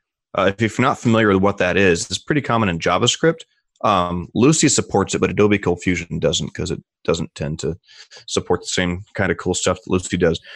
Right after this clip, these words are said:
But basically, it's if you declare a, a closure, which is, you know, function and then the curly braces, and you wrap that entire declaration in parentheses, and you put another set of open close parentheses at the end.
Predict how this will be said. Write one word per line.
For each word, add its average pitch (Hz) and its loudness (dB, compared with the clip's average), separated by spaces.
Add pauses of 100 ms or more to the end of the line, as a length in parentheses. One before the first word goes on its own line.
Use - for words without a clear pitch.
(120)
But 104 0
basically, 123 2
it's 98 0
if - -2
you 98 2
declare 107 2
a, 80 2
a - 0
closure, 98 2
which 95 -2
is, 87 0
you 95 0
know, 82 -2 (160)
function 90 -2 (200)
and 92 0
then 87 0
the 87 -2
curly 90 0
braces, 85 0 (260)
and 104 0
you 87 0
wrap 101 -2
that 104 2
entire 110 0
declaration 101 2
in 87 -4
parentheses, 85 -2 (240)
and 104 2
you 107 2
put 104 2
another 104 2
set 98 2
of 90 2 (160)
open 104 2
close 95 0
parentheses 92 -2
at 87 -4
the - -2
end. 95 0